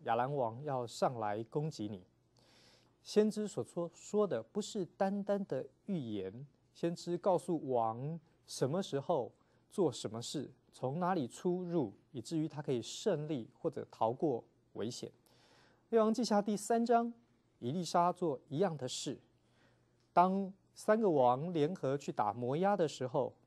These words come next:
他们在旷野里头迷了路，以至于他们没有水喝，眼看着大军就要遭受挫败。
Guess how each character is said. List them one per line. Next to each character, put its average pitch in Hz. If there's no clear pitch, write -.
他 151
们 147
在 165
旷 175
野 139
里 123
头 135
迷 143
了 143
路， 143
以 123
至 165
于 143
他 160
们 147
没 139
有 170
水 107
喝， 147
眼 143
看 196
着 170
大 175
军 180
就 175
要 165
遭 175
受 175
挫 156
败。 139